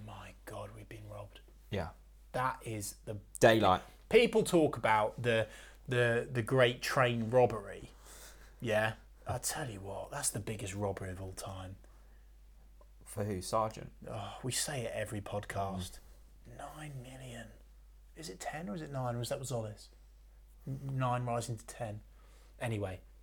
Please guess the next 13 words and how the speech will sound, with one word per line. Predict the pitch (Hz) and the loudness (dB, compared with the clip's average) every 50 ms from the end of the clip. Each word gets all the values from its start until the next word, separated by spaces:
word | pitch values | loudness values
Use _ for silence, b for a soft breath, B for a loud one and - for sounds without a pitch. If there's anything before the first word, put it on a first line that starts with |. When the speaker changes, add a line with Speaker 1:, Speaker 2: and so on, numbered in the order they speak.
| - - - - - | -20 -20 -20 -12 -6
Speaker 1:
they're | - 139 | -6 -4
both | 135 - 180 170 143 - - | -2 0 0 0 0 0 -2
in | 135 | -4
and | 123 117 | -2 0
around | 117 113 110 113 113 110 | 0 0 0 -2 -2 -2
nine | 107 104 104 107 | -2 0 0 -2
million, | 107 104 98 95 92 101 | -2 -2 -4 -4 -4 -4
aren't | 98 101 98 90 | -4 -6 -6 -6
they? | - - 104 - - - - - - - | -8 -10 -10 -12 -16 -20 -20 -16 -10 -8
Speaker 2:
Mm. | 104 101 95 b b b b b b b b b | -8 -8 -8 b b b b b b b b b
Speaker 1:
They | - 127 110 98 | -6 -6 -6 -4
better | - 110 104 - 107 | -4 -4 -4 -4 -6
come | - - - 98 | -6 -6 -6 -6